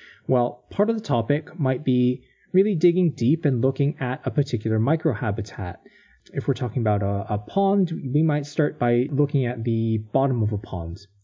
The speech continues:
Or if we're learning about forests, we might learn about the microhabitat of a rotting log. We can explore the details of the needs of living things there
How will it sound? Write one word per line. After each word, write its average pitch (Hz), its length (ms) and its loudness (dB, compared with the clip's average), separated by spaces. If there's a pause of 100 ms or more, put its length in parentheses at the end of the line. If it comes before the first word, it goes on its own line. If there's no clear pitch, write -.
(120)
Or 113 300 0
if 104 100 -6
we're 120 120 2
learning 117 260 0
about 110 220 -2
forests, 160 520 0
we 131 80 2
might 117 300 0
learn 110 260 0
about 110 380 0 (160)
the 113 40 -2
microhabitat 117 1000 -2
of 107 280 0 (260)
a 135 120 2
rotting 107 440 2
log. 90 340 -2 (720)
We 123 140 0
can 123 400 0
explore 160 680 0
the 127 220 -2 (120)
details 143 800 0
of 123 180 -4
the 120 100 -2
needs 139 400 2
of 139 120 0
living 131 280 2
things 156 380 0
there 110 340 2